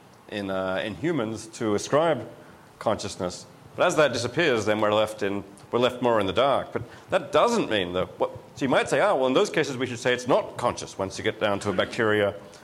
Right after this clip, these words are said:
or a virus or a, a quark." But I think, you know, that would be,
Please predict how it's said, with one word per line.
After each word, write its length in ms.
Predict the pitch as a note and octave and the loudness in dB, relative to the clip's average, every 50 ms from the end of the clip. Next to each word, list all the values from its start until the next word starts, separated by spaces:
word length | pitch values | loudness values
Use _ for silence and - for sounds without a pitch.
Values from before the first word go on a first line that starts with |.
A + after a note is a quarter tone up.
| - - - | -20 -10 -4
or 140 | - G2+ G2 | -2 -2 0
a 40 | F#2+ | 0
virus 760 | F#2+ G2 G2 G2 G2+ G2+ G2+ G2+ G2+ - - - - - - - - - - - - - - - - - - | 2 4 4 4 4 4 4 2 0 -4 -8 -12 -14 -14 -16 -20 -20 -20 -20 -20 -20 -20 -20 -20 -14 -6 -2
or 260 | G#2 F#2+ F2+ F2 E2 | 0 2 2 2 2
a, 80 | D#2 - - - - - | 0 -2 -8 -12 -10 -10
a 60 | - | -10
quark." 500 | - - A#2 G2 F#2 F#2+ G2 - - - - - - - - - - - - - - | -4 0 0 2 2 2 0 -2 -6 -16 -20 -20 -20 -20 -20 -20 -20 -20 -20 -6 0
But 80 | C#3 C#3+ | 0 2
I 20 | |
think, 160 | D#3+ G3+ G3+ | 2 0 -2
you 60 | A#3 | 0
know, 120 | G#3 D#3+ D#3 | 0 2 2
that 120 | E3+ G3 | 2 2
would 140 | - F3 D3 | 0 0 0
be, 220 | C#3+ D3 D3 C#3+ | 0 0 0 -2